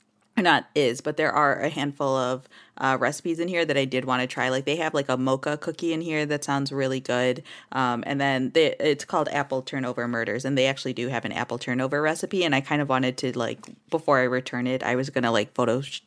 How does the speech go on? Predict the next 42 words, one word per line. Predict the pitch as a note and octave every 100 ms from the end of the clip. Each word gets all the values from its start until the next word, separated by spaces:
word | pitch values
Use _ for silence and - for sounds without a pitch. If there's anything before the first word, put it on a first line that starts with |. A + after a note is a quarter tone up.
| _ -
copy | C#3 C3+ C3+
it, | C#3 C#3 - - -
um, | B2 A#2+ A#2
at | B2 -
the | A#2 A2+ A#2
library | - A#2+ A#2+ B2 B2 C3+
so | - - C3+
I |
could | C3 C3
have | C#3 B2
it | B2
for | - B2 A#2+
the | B2
fall | - B2 C3
when | B2+ A#2+
apples | - C3 D#3
are | D#3+
in | D#3+ E3+
season, | F#3 F#3 G3+
'cause | G3 D3+ C#3+ - - -
I | E3+
do | F3+ E3+
like | D3+ C#3
apple | - C#3 C3+
stuff. | C3+ A#2+ A#2
So | - C#3 B2 A#2+
I, | D3 D3 -
and | E3
I've | D3
never | D3 C#3+ C3
made | B2+
an | B2
apple | A2+ C3
turnover | B2+ C3 A#2+ B2 A2+
before, | - - -
so | C#3 -
I |
feel | C#3 -
like | - B2
that | - B2
would | C3
be | A#2 A#2+